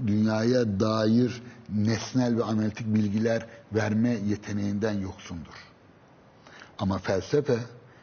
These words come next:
hem anlamlandırır hem açıklar. Ben bunu bir metaforla, e, tanımlamıştım zamanında. Anlamlandırma bizim güvenlik ihtiyacımızı karşılar. Yani insanın en temel ihtiyacı nedir?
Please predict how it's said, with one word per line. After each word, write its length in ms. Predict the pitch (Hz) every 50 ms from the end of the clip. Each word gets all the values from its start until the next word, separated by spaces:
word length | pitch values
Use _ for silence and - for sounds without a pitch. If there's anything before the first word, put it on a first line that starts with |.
| - -
hem 260 | - 143 147 147 139
anlamlandırır 920 | 113 107 98 92 92 90 87 85 87 90 90 90 90 85 87 95 113 127 - - - - - - - - - - - - - - - - - - -
hem 340 | - - 139 147 156 156 160 - - - - - - - - - - - - - - - - - - -
açıklar. 500 | 113 - - - - - 104 95 80 - - - - - - - - - -
Ben 280 | 131 151 160 175 156 135
bunu 240 | 127 131 143 143 127
bir 140 | 131 131 120
metaforla, 880 | 117 123 117 110 - 127 113 - 143 135 131 123 95 90 85 85 - - - - - - - - - - - - - -
e, 60 | 107 101 101 95 92 92 90 85 90 -
tanımlamıştım 840 | - 117 113 113 107 107 107 101 101 104 101 - - - 87 82
zamanında. 880 | 80 98 92 90 90 92 90 87 87 87 85 82 85 87 113 131 156 156 - - - - - - - - - - - - - - - - - - - - - -
Anlamlandırma 1200 | - 113 110 113 117 120 127 127 127 127 127 127 127 131 135 131 139 135 135 143 160 175 180 175 - - - - - - - - - -
bizim 340 | 117 104 104 120 156 165 123
güvenlik 460 | 110 107 113 113 110 120 135 127 -
ihtiyacımızı 680 | 113 - - 110 104 101 101 87 98 95 95 92 -
karşılar. 500 | - - 90 82 - - - - - -
Yani 220 | 98 101 101 101 107
insanın 340 | 120 117 117 - 113 110
en 160 | 107 135 131 113
temel 280 | 113 117 104 101 98
ihtiyacı 560 | 98 95 - - 104 101 98 98 87 - 98
nedir? 400 | 104 107 104 82 - - - -